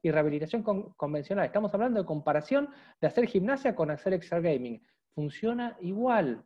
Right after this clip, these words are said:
y está buenísimo porque no hay ex-, excusa con que me aburro. Bien, ¿qué pasa? Una de las cosas que yo les comenté es que muchos de nosotros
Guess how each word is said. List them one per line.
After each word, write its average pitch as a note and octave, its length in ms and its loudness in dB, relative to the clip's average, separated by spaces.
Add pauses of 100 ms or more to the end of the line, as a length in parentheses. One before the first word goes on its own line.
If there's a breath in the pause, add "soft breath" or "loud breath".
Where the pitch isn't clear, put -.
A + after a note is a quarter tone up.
y C3+ 80 -4
está C3+ 160 2
buenísimo A3+ 640 4 (260 loud breath)
porque C#3 280 -2
no D#3+ 100 0
hay G#3 140 4
ex-, G3 260 -4
excusa F#3+ 540 0
con E3+ 160 -2
que C#3+ 100 -4
me D#3 80 2
aburro. C3+ 540 4 (920 soft breath)
Bien, E3+ 380 8 (1200)
¿qué B3+ 140 8
pasa? - 400 2 (1800 soft breath)
Una C#4 200 10
de C4+ 40 12
las A3+ 140 6
cosas G#3+ 280 4
que D#3+ 260 4 (200)
yo F3+ 120 6
les E3+ 120 2
comenté F3 760 2
es - 200 -6
que F3 420 2 (840)
muchos D#4 340 0
de F#3+ 60 2
nosotros G#3 540 -2